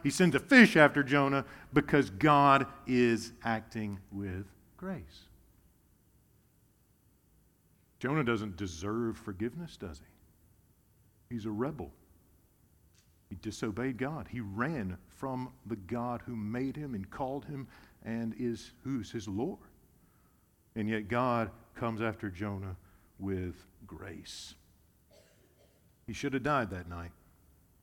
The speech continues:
but God rescued him. And I think that's the thing that we need to zero in on, is that in the moment when he should have been dead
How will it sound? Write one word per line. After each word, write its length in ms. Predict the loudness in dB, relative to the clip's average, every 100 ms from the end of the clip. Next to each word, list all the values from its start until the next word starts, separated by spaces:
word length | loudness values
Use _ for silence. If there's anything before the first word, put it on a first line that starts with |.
| _ _ _ _ _ _ -10
but 120 | -2
God 220 | 0 0
rescued 400 | -2 -4 -8 -12
him. 140 | -14 -16 -20 _ _ _ _ _ _ _ _ _ _ _ _ _ _ _ _ _ -2
And 80 | 4
I 60 | 6
think 180 | 6
that's 240 | 4 2 2
the 120 | -2
thing 520 | 2 2 2 0 -2
that 100 | -4
we 100 | -4
need 160 | -2 -2
to 80 | -4
zero 400 | -4 -4 -4 -6
in 180 | -6 -10
on, 220 | -12 -16 -20 _ _ _ _ _ _ _ _ _ _ _ _ _ _ _ _ _ -14
is 100 | -2
that 140 | 0 2
in 100 | 2
the 80 |
moment 360 | 4 4 4 4
when 100 | 2
he 60 | 0
should 200 | 0 0
have 120 | 0
been 160 | -2
dead 400 | 0 0 0 -4